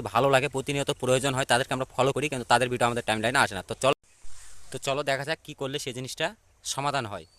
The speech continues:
তো পুরো জিনিসটা আমি স্ক্রিন রেকর্ডের মাধ্যমে দেখিয়ে দেবো, তোমরা আমার স্ক্রিনটাকে ফলো করো। তো চলো স্ক্রিনটা চালু করে দিচ্ছি। তো বন্ধুরা, আমি চলে এসেছি আমার মোবাইলের স্ক্রিনে। তো বিষয়টি দেখানোর জন্য আমি সিম্পল আমার Facebook-টাকে ওপেন করে নেব।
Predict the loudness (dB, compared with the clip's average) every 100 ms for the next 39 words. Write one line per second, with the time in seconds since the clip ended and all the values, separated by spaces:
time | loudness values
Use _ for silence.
0 | _ -12 -6 -6 -6 -6 -4 -4 -6 -6
1 | -6 -6 -6 -6 -6 -6 -6 -8 -10 -6
2 | -4 -2 -6 -8 -10 -10 -4 -4 -2 -4
3 | -6 -8 _ _ -12 -8 -6 -6 -4 -6
4 | -6 _ -2 -2 -2 -8 -12 -20 -12 -2
5 | 4 6 8 8 6 6 4 4 2 2
6 | 4 2 4 4 4 2 0 0 0 -2
7 | -2 0 0 2 6 4 4 0 0 0
8 | 0 0 0 2 0 0 -2 -2 0 0
9 | 0 -2 0 2 2 2 0